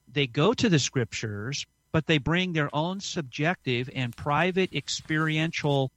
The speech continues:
interpretations to the scriptures. And they do this on the basis of believing that in their preparations, when they were reading the pages, the Holy Spirit breathed on those pages during their encounter with the scriptures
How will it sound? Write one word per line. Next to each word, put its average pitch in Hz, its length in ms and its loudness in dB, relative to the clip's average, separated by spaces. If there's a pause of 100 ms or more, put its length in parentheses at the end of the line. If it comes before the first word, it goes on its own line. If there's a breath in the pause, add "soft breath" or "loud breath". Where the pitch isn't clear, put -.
interpretations 143 1200 0
to 180 220 2
the 151 100 2
scriptures. - 680 -4
And 127 120 0
they 131 100 4
do 175 260 2
this 156 260 4
on 131 140 0
the 120 80 -2
basis 143 540 0
of 117 140 -2
believing 123 680 -2 (300)
that 143 180 2 (100)
in 160 140 -2
their 147 160 2
preparations, 139 1000 2
when 131 100 2
they 127 120 0
were 120 120 -2
reading 180 400 2
the 143 80 0
pages, 117 640 -2 (280)
the 143 100 2
Holy 180 320 4
Spirit 151 480 0
breathed 202 680 0
on 156 240 2
those 139 240 0
pages 139 680 -4
during 170 600 2
their 143 480 2
encounter 143 680 -2
with 110 220 0
the 104 80 -2
scriptures - 720 -2